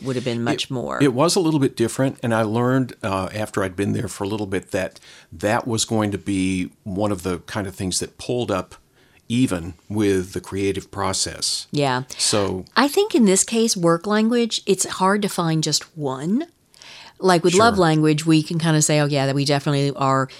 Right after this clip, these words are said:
Speaker 1: if someone is definitely into gift giving, that's their love language.
Speaker 2: Yeah.
Speaker 1: With work language, I think you kinda find of these four, and there may be countless w-, others, um, that you can come up with, you might pick two. And I think you're right. In my case, time and ideas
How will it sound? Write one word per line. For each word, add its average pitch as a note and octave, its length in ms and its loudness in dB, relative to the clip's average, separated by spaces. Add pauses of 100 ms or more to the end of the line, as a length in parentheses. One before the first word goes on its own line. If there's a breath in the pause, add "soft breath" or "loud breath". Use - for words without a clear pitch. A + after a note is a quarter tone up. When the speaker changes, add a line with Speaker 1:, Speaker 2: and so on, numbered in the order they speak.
(100)
Speaker 1:
if D#3+ 100 2
someone F3+ 240 4
is D3+ 140 2
definitely D3 380 2
into C3 140 0
gift C3 320 -2
giving, B2+ 440 0 (340 soft breath)
that's E3+ 300 0
their C#3 160 2
love B2 220 -2
language. C#2+ 480 -8
Speaker 2:
Yeah. G2 180 -4
Speaker 1:
With F#3+ 120 4
work G3+ 360 2
language, D#3 500 2
I D#3 100 -2
think E3+ 300 0
you D#3+ 60 -10
kinda D3+ 220 -2
find C#3 540 -2 (380 soft breath)
of E3 260 4
these D#3 220 2
four, D#3 320 4
and D#3 80 2
there C#3+ 120 2
may D3+ 140 4
be D3+ 140 0
countless D3+ 540 0
w-, D3 200 -2
others, C#3 600 2
um, C3+ 340 0
that C#3 200 -2
you C#3 100 -4
can C#3+ 160 -4
come C#3 180 0
up E3 220 0
with, B2+ 280 0 (360 loud breath)
you F#3+ 140 4
might E3+ 240 4
pick D3 220 -4
two. - 380 -6
And D#3+ 100 -2
I D#3 100 2
think D#3+ 320 0
you're D3+ 160 -2
right. C#3 320 -4
In D#3+ 180 2
my D#3+ 220 2
case, D#3+ 400 2 (200)
time E3+ 580 0
and D3+ 180 0
ideas C#3+ 800 -2